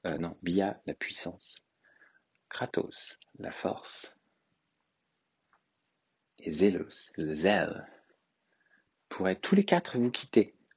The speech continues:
si leur mère Styx disait, « Celui-là a dit non à Hermès contre ses vœux sur le Styx. » Donc,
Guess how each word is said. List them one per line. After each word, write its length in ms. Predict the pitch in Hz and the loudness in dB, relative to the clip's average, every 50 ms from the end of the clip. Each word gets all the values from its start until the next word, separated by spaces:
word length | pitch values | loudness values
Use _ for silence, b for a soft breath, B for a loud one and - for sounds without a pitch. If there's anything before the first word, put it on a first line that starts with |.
| _ _ | _ _
si 200 | - - - - | -14 -8 -4 0
leur 200 | 87 92 92 85 | 2 2 2 4
mère 280 | 87 90 92 98 92 - | 4 6 6 6 4 2
Styx 480 | - - - - - 127 - - - | -4 -8 -2 0 0 0 0 -2 -8
disait, « 400 | - 90 - - 92 92 - - _ - - - _ _ _ - _ _ _ _ - - - - | -4 -4 0 2 2 2 2 0 _ -20 -20 -20 _ _ _ -20 _ _ _ _ -14 -12 -12 -10
Celui-là 600 | - - - 104 98 101 95 98 98 - - - _ _ _ _ _ _ _ _ _ - - | -8 -4 0 2 4 6 6 4 4 2 -2 -10 _ _ _ _ _ _ _ _ _ -8 -4
a 80 | 95 | -4
dit 200 | 90 - 90 87 | -2 0 0 0
non 260 | 90 92 101 107 - - | 0 0 -2 -4 -6 -4
à 140 | - 92 90 | -4 -4 -4
Hermès 640 | 87 87 82 85 82 - - - - - - - - _ _ _ _ b b b b b b b b b b b b b _ _ _ _ _ _ _ _ _ _ _ _ | -4 -4 -4 -4 -4 -6 -6 -8 -10 -10 -12 -14 -18 _ _ _ _ b b b b b b b b b b b b b _ _ _ _ _ _ _ _ _ _ _ _
contre 440 | - - 113 107 107 104 - 92 92 | -8 -4 -2 -2 -2 -2 -4 -4 -4
ses 220 | - - - 87 | -4 -4 -4 -4
vœux 260 | 78 82 82 87 95 104 | -4 -4 -4 -4 -4 -6
sur 220 | - - - - | -8 -10 -10 -10
le 100 | - - | -10 -10
Styx. » 560 | - - - - - - - - - - - _ _ _ _ _ _ _ _ _ _ _ _ _ _ _ - - - - - - | -12 -10 -10 -10 -10 -10 -14 -16 -16 -18 -18 _ _ _ _ _ _ _ _ _ _ _ _ _ _ _ -20 -20 -20 -14 -8 -6
Donc, 420 | 85 90 95 98 - - - | -6 -6 -6 -8 -12 -14 -16